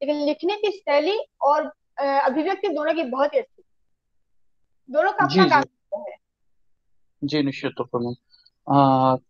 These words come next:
Speaker 2: मैम, अ, विद्यार्थियों के इसके तहत और कोई प्रश्न दिख रहे हैं तो हम अपनी इस कक्षा को यहीं समापन की ओर लेकर के चाहते हैं। और फिर आने वाली कक्षा में मुख्य रूप से हम लोग रामचंद्र शुक्ल के निबंधों पर चर्चा करेंगे, जो मुख्य केंद्रित हमारी होगी, वो कक्षा रामचंद्र शुक्ल के निबंधों पर केंद्रित रहेगी।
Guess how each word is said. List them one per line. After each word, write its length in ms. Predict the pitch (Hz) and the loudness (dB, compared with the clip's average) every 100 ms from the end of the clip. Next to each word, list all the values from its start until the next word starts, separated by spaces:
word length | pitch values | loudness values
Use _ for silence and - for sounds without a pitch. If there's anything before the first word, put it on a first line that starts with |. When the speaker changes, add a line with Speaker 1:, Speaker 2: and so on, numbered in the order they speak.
| _ - 143 | _ -2 4
Speaker 2:
मैम, 220 | 175 185 | 6 6
अ, 260 | 156 156 | 6 8
विद्यार्थियों 520 | 151 165 190 180 - 226 | 6 6 6 6 4 4
के 100 | 226 | 4
इसके 260 | 220 214 | 6 6
तहत 200 | 214 214 | 6 6
और 100 | 214 | 6
कोई 140 | 214 220 | 6 2
प्रश्न 500 | 220 208 - 233 220 | 6 4 4 0 2
दिख 180 | 220 | 2
रहे 80 | 214 | 4
हैं 80 | 202 | 2
तो 80 | 190 | 4
हम 80 | 190 | 2
अपनी 240 | - 196 | 2 -2
इस 80 | 190 | -2
कक्षा 360 | 175 - 185 | -2 2 2
को 140 | 180 185 | 4 4
यहीं 140 | 180 | 4
समापन 480 | 185 175 156 185 185 | 4 6 6 6 4
की 120 | 190 | 6
ओर 60 | 185 | 6
लेकर 220 | 180 185 | 6 4
के 120 | 180 | 2
चाहते 320 | 190 170 - | 6 6 6
हैं। 180 | 175 202 - - - _ | 2 2 -4 -14 -20 _
और 580 | 147 151 156 160 160 170 - | 6 8 10 10 8 6 6
फिर 100 | 220 | 8
आने 280 | 196 220 | 8 8
वाली 200 | 247 247 | 8 6
कक्षा 360 | 240 220 - 233 | 6 2 6 6
में 100 | 233 | 6
मुख्य 300 | 220 220 233 | -2 -4 -6
रूप 120 | 226 | -6
से 120 | - 220 | -4 -2
हम 160 | 220 208 | -2 -2
लोग 160 | 214 190 | -6 -6
रामचंद्र 540 | 175 165 180 214 208 | 0 0 0 -4 -6
शुक्ल 360 | 208 202 208 202 | -6 -10 -8 -6
के 180 | 190 196 | -4 -2
निबंधों 440 | 180 170 165 190 | -2 -4 -6 -6
पर 140 | 196 | -6
चर्चा 280 | 190 - 185 | -4 -2 -2
करेंगे, 300 | 175 160 165 | -2 -2 -2
जो 120 | 220 | 2
मुख्य 280 | 226 233 233 | 2 2 -4
केंद्रित 420 | 214 190 185 202 208 | 2 4 4 2 -2
हमारी 260 | 180 160 160 | 2 2 2
होगी, 240 | 156 156 - - - _ 160 | -4 -6 -16 -18 -20 _ 0
वो 60 | |
कक्षा 300 | 160 165 196 | 2 6 8
रामचंद्र 380 | 170 156 190 180 | 10 8 4 0
शुक्ल 300 | - 180 180 | -2 -4 -2
के 180 | - 175 | 0 0
निबंधों 360 | 165 151 147 | 2 2 2
पर 120 | 165 147 | 0 -2
केंद्रित 400 | 156 147 - 156 | -2 -2 0 2
रहेगी। 320 | 143 160 | 2 0